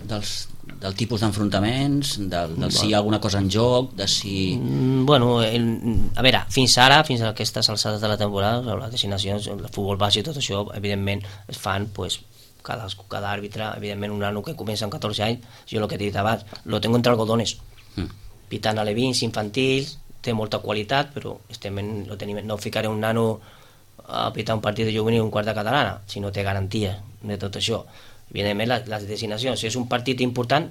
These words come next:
Speaker 2: ja ho saben, els designadors, i ja intenten, el que t'he comentat, ficar un àrbitre de categoria. Però a vegades una cosa,
Speaker 1: Mm.
Speaker 2: a vegades un àrbitre veterano té dret millor el partit que un àrbitre de categoria. Per què?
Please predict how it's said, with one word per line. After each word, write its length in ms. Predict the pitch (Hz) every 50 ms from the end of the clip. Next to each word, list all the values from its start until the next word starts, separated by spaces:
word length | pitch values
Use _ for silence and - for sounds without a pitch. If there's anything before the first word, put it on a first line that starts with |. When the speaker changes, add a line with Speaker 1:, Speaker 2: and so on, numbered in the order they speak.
| - -
Speaker 2:
ja 100 | 107 107 104
ho 60 | 101
saben, 380 | - - 127 127 127 143 - - - - - - - - -
els 120 | - 139
designadors, 680 | 110 101 95 - 101 101 101 101 104 110 131 160 165 - - -
i 100 | - 98
ja 60 | 95
intenten, 420 | 95 95 101 101 98 95 98 123 123 -
el 60 | 98
que 100 | 101 104
t'he 100 | 95 101
comentat, 420 | - 104 101 98 95 101 104 - - - - - - - - - - -
ficar 260 | - 98 - - 101
un 100 | 113 113
àrbitre 400 | 113 117 120 123 123 - 135 151 156 - -
de 120 | - 117
categoria. 600 | 110 110 101 95 104 95 101 101 107 110 117 135 - - - - - - - - - - - - - -
Però 140 | 143 147
a 20 | 151
vegades 300 | 147 147 180 214 226 -
una 120 | 170 135
cosa, 300 | 139 175 - - 107 - - - - -
Speaker 1:
Mm. 160 | 113 104 117 165 - - - - - -
Speaker 2:
a 80 | -
vegades 260 | 113 117 120 127 143 160
un 60 | 160
àrbitre 240 | 156 151 147 151 143
veterano 460 | 143 131 131 135 135 147 180 208 - - - - - - - - - - - - - -
té 160 | - 139 135 123
dret 320 | 113 117 120 127 127 123
millor 460 | - 135 127 131 135 139 131 127 123 131
el 60 | 127
partit 420 | 143 131 110 104 131 135 135 - -
que 420 | - - 143 127 120 117 110 104 - - -
un 140 | - 135 131
àrbitre 460 | 123 123 123 127 131 131 143 147 160 160 - - - - - -
de 120 | - 123
categoria. 600 | 120 127 120 113 117 113 117 127 147 147 120 - - - - - - - - - - - - - - - - - - - - - _ - - - - - - -
Per 140 | - 156 143 143
què? 180 | - 196 175